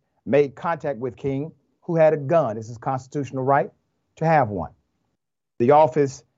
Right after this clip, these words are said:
said in a statement, deputies fired their weapons, striking King, who died at the scene. You see this pictured there. Those are broken windows from bullets.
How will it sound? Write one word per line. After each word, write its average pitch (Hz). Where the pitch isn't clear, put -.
said 151
in 139
a 117
statement, 143
deputies 139
fired 143
their 123
weapons, 139
striking 156
King, 139
who 135
died 131
at 117
the 123
scene. 104
You 104
see 156
this 113
pictured 110
there. 92
Those 135
are 135
broken 156
windows 117
from 120
bullets. -